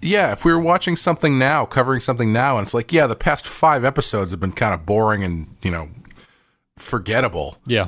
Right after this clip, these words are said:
Speaker 1: You'd be like, "This is the worst season of T V I've watched in years."
Speaker 2: Yeah. Well, I think we just kinda pare it down. Now we go, "Well, this
Speaker 1: Yeah.
Speaker 2: Netflix show had a bad two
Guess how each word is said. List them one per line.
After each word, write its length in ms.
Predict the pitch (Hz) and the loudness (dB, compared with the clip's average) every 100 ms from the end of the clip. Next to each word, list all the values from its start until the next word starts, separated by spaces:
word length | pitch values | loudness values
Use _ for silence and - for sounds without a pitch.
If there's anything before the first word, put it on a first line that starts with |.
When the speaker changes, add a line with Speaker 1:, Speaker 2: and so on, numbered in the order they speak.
| - | -2
Speaker 1:
You'd 140 | 127 | -2
be 100 | 156 | 2
like, 180 | 151 151 | 2 2
"This 160 | 202 196 | 0 0
is 100 | - | 2
the 100 | 196 | 4
worst 300 | 196 185 - | 4 4 4
season 260 | 202 185 | 4 2
of 80 | 180 | 2
T 160 | - 202 | 2 2
V 140 | 196 | 4
I've 120 | 185 | 2
watched 320 | 165 185 180 180 | 4 2 2 2
in 80 | 180 | 2
years." 440 | 202 147 - - | 2 2 2 2
Speaker 2:
Yeah. 200 | 110 98 - | 2 0 2
Well, 200 | 170 208 | 2 4
I 180 | 185 185 | 2 2
think 200 | - 202 | 2 2
we 120 | 190 | 2
just 180 | 175 190 | 2 -2
kinda 160 | 196 143 | 0 0
pare 220 | 165 143 | 2 2
it 80 | 123 | 2
down. 240 | 143 143 | 2 2
Now 140 | 123 131 | 2 4
we 120 | 131 | 4
go, 160 | 131 | 4
"Well, 160 | 123 131 | 6 4
this 160 | 151 160 | 4 2
Speaker 1:
Yeah. 120 | 156 | 2
Speaker 2:
Netflix 320 | 92 143 - | 4 2 2
show 220 | - 123 113 | 2 4 4
had 140 | 110 | 2
a 40 | |
bad 360 | 101 113 113 104 | 2 4 4 0
two 320 | - 113 104 | 2 2 2